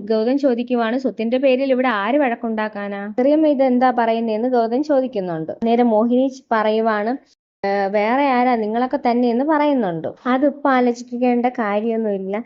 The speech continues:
എല്ലാ അധികാരങ്ങളും എന്റെ കയ്യിലാണ്. ഇനി അടുത്ത ജനറേഷനില്, അടുത്ത ജനറേഷനിലേക്ക് പോകുമ്പോഴത്തേക്ക് അത് ചെന്നെത്തുന്നത് ഗൗതത്തിന്റെയും പിങ്കിയുടെയും കൈകളിലേക്കാണ്. അവരുടെ കാലശേഷം പിന്നെ നന്ദുവിലേക്കും.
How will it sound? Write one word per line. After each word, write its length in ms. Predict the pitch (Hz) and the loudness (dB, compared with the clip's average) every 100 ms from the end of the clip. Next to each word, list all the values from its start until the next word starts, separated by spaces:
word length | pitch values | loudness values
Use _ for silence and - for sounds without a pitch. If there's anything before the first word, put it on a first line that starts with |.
| _ _ - | _ _ -6
എല്ലാ 360 | 220 247 262 262 | -2 0 2 0
അധികാരങ്ങളും 500 | 240 233 233 247 233 | 0 0 0 0 0
എന്റെ 180 | 226 | 0
കയ്യിലാണ്. 540 | 240 214 208 202 196 226 226 196 - | 0 0 0 0 -2 -2 -2 -4 -6
ഇനി 140 | 214 247 | -2 0
അടുത്ത 380 | 233 208 220 269 | 0 -2 -2 -2
ജനറേഷനില്, 920 | 240 214 220 220 214 220 202 202 214 311 330 - 226 | 0 0 2 0 0 -4 -4 -2 -2 -2 -8 -10 -6
അടുത്ത 240 | 233 277 | -4 -4
ജനറേഷനിലേക്ക് 1040 | 247 240 254 240 - 254 254 247 240 240 | 0 2 2 0 -2 -4 -2 0 0 0
പോകുമ്പോഴത്തേക്ക് 720 | 247 247 226 254 254 254 233 240 | -2 -2 0 0 0 -2 -4 -4
അത് 220 | 226 220 | -2 -2
ചെന്നെത്തുന്നത് 720 | 247 233 226 226 240 220 214 | -4 -4 -4 -6 -6 -4 -4
ഗൗതത്തിന്റെയും 720 | 233 214 214 240 233 233 247 | -4 -2 -4 -4 -4 0 0
പിങ്കിയുടെയും 760 | 240 220 214 240 233 233 269 302 | 0 -2 -2 -2 0 0 -2 -2
കൈകളിലേക്കാണ്. 1000 | 247 240 247 240 233 226 226 214 208 220 285 339 - | -6 -4 -4 -4 -4 -6 -4 -4 -4 -4 -6 -8 -8
അവരുടെ 320 | 262 285 294 | -4 0 0
കാലശേഷം 680 | 302 262 254 262 247 277 277 | 0 0 0 0 -2 0 0
പിന്നെ 220 | 262 247 | 0 0
നന്ദുവിലേക്കും. 840 | 254 226 226 254 233 202 202 226 | 0 0 2 2 0 -2 -4 -4